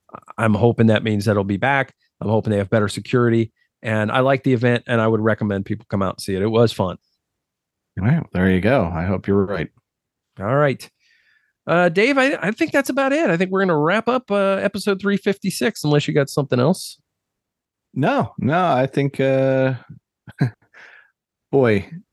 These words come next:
Speaker 2: the, the beautiful game and the pitch invasions really, really did give us something to talk about this week, didn't it?
Speaker 1: <laughs> Yeah, it really did.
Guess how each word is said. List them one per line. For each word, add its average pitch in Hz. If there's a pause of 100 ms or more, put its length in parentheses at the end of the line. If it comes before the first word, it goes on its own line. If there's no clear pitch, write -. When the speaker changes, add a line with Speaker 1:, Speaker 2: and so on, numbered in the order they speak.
(320)
Speaker 2:
the, 107
the 98
beautiful 123
game 101
and 92
the 85
pitch 87
invasions 80
really, 104
really 95
did 87
give 80
us 82
something 82
to 78
talk 78
about 73
this -
week, -
didn't 85 (240)
it? 101
Speaker 1:
<laughs> -
Yeah, 135
it -
really 139
did. 147